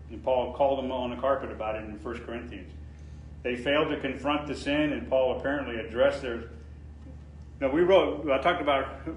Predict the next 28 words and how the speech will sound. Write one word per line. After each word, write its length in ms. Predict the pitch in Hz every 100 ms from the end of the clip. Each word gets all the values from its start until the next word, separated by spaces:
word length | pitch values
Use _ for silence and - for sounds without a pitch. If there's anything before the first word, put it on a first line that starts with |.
| 127
writing 380 | 135 139 127 117
several 380 | 156 151 135
letters. 380 | 131 123 104 - - - - - - -
The, 60 |
the 340 | 113 127 123 117
lost 400 | 131 147 147 147
letter, 480 | 139 135 135 135 131
the 60 | 110
long 300 | 120 139 135
letter, 240 | 123 127
which 180 | 123 117
is 80 | 113
First 260 | 135 123 -
Corinthians, 520 | 131 123 123 120 113
the 60 |
lamented 520 | 110 120 143 147 147 123
letter 320 | 127 127 120
in 120 | 123
between, 400 | - 139 131 127
and 180 | 120 120
then 100 | 113
the 80 | 107
last 420 | 107 120 120 -
letter, 180 | 110 110
which 120 | 107
is 120 | 104
Second 220 | 175 156
Corinthians. 440 | 123 107 98 -